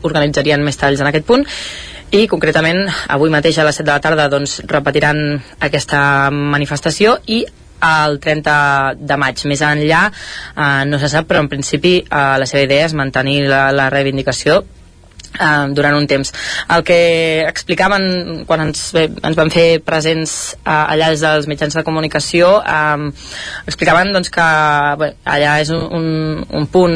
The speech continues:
dels, dels molts altres que hi ha, com bé comentaves, de la C cinquanta-nou, on hi ha molt, molts accidents. Eh, concretament, la problemàtica aquí és, és aquesta entrada i sortida que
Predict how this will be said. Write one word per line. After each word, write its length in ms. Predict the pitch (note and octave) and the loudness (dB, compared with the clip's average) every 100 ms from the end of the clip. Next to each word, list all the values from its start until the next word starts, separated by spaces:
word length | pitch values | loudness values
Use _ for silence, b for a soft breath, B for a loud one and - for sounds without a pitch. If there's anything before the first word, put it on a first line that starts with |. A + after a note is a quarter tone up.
| D3+ | 2
dels, 220 | D3 C#3 - | 0 -2 -4
dels 160 | C3+ C#3 | -4 0
molts 240 | C#3+ C#3 | 0 2
altres 340 | D3 D3 D3 - | 0 0 -2 0
que 120 | C#3 | 0
hi 60 | C#3+ | 2
ha, 20 | |
com 100 | C#3 | 2
bé 80 | C#3+ | 0
comentaves, 320 | C#3 C#3+ C#3+ | 0 2 2
de 60 | C#3 | 0
la 40 | C3 | -2
C 80 | C#3+ | 0
cinquanta-nou, 460 | C#3+ C#3+ D3 D3+ | 0 2 2 2
on 80 | C#3+ | 2
hi 80 | C#3 | 0
ha 80 | C#3 | 0
molt, 300 | C#3 C#3 - | 0 -2 -2
molts 240 | C#3+ C#3 | -6 -6
accidents. 480 | C3+ - D3+ G#3 - | -4 2 2 2 -2
Eh, 380 | - D3+ D3 C#3+ C#3+ | -2 0 2 2 -2
concretament, 480 | D3+ D#3+ F3+ G3 F#3+ B B - | -6 -2 0 2 0 B B -2
la 100 | D#3+ | 2
problemàtica 760 | E3+ E3+ D#3+ E3+ E3+ D#3+ D#3 D3+ | 4 4 2 0 -4 -2 2 2
aquí 240 | D3 F#3 | 0 -2
és, 120 | D#3+ - | -2 -2
és 80 | E3 | -4
aquesta 320 | E3 - D#3 | -2 -2 -2
entrada 320 | D3+ D#3+ D#3 | 0 0 0
i 80 | D3+ | 0
sortida 360 | D3 D3 D#3 | -4 -4 -2
que 100 | D3 | 0